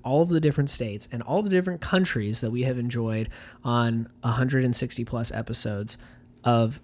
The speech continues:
this here program. Uh,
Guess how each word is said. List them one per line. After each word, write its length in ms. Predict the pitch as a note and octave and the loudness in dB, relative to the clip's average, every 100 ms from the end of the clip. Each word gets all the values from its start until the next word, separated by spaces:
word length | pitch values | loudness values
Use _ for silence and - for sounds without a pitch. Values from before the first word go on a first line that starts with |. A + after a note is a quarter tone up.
| - | -12
this 560 | B2 A2+ G#2+ A#2 - - - - - - | -6 -2 0 0 0 -4 -14 -20 -20 -20
here 260 | - C3+ G2+ | -10 -6 -6
program. 680 | - G2 G2+ - D2+ F2+ - - - - | -6 -8 -8 -10 -10 -10 -12 -14 -20 -8
Uh, 420 | - C3 B2+ B2 | 0 2 2 2